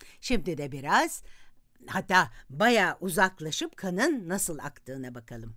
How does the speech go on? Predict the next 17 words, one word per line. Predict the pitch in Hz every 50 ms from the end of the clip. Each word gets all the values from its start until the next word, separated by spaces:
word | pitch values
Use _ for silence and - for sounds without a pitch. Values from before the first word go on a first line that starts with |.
| - -
Pulmoner | - 381 359 359 370 403 381 392 440 440 285
arterler | 202 208 202 - 220 202 196 196 196 190 185 175
ve | 175 175 170
venlerinin, | 180 196 208 214 220 220 220 202 208 214 202 170 156 170 180
yani | 185 208 208 196 180 185 190 180 - - - -
akciğer | - 262 - _ - 190 185 165 165 - -
atardamarı | - - 180 160 160 135 156 151 147 147 160 143
ve | 147 147
toplar | - - 175 - - 165 151 151 123 117
damarının | 147 143 139 131 127 127 120 123 139 175 233 277 - - - _
vücuttaki | 190 208 202 - 247 247 - - 294 320 - - 277 165 156
diğer | 180 240 330 311 269 214 - -
atardamarlara | 160 - - 170 170 170 151 170 175 175 175 175 175 175 185 214 294 302 233
ve | 190 165 - - - _ _ _
toplar | - 143 - - - 170 165 214 226 208 160
damarlara | 160 151 147 139 143 139 135 131 135 135 135 120
kıyasla | - - 139 123 123 131 - - - - 151 208 277 339